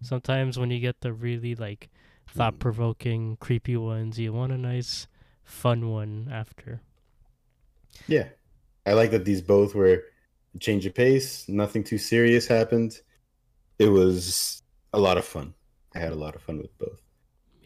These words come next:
Speaker 1: Me, me too.
Speaker 2: Allie had a good premise. So the premise for Allie is a boy who is obviously in college studying, needs, like, a room and board.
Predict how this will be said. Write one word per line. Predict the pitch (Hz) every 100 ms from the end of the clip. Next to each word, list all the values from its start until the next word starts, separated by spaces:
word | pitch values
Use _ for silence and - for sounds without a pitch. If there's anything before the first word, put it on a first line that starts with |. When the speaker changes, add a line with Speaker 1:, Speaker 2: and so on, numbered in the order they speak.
| - 160
Speaker 1:
Me, |
me | 127
too. | 98
Speaker 2:
Allie | 104 117 139 139 131 - _ _ _ _ _ _ _ _ _
had | - 98 90
a | 90
good | - 95 101
premise. | - 95 98 143
So | - -
the | 95
premise | - 110 117 -
for | -
Allie | 82 80 78 101 _ _ _ _ _ _ _
is | - 90 87 85 85 82 - - _ _ -
a | 92
boy | 92 98 87 92 151 - _ _ _ _ _ _ _ _ _ _ _ _
who | - 98 95 92 90
is | 82
obviously | 82 87 - 101
in |
college | - 92 92 98
studying, | - 92 87 101 143 - _ _ _ -
needs, | 87 82 82 90
like, | 87 82 - - _ - -
a | 87
room | 80 85 87 117 - _ _ 95
and | 98
board. | 85 82 147 175